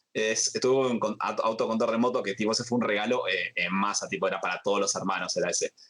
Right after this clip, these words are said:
Y mi hermano lo hacía mierda, era un auto re pro esos de, tipo, de cartán, esa onda, bueno, este,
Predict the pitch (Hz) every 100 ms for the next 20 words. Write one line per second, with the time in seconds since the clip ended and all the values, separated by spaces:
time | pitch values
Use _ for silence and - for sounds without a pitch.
0 | _ - 95 92 110 113 101 - 113 98
1 | 95 104 95 87 82 98 101 101 98 98
2 | 101 104 98 95 - 90 87 80 - 90
3 | 87 85 85 - 104 98 90 92 95 87
4 | 85 101 87 90 104